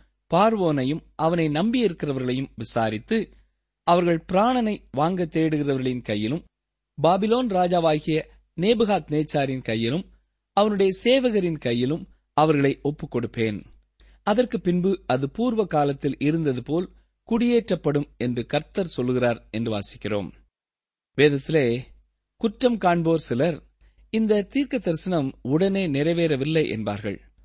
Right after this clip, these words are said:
இது பதினேழு ஆண்டுகளுக்கு பின்னதாக நிறைவேறியது.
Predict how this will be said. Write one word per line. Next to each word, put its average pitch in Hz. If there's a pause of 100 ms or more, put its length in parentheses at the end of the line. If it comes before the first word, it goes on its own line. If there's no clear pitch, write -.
(320)
இது 135
பதினேழு 226
ஆண்டுகளுக்கு 147
பின்னதாக 160 (140)
நிறைவேறியது. 101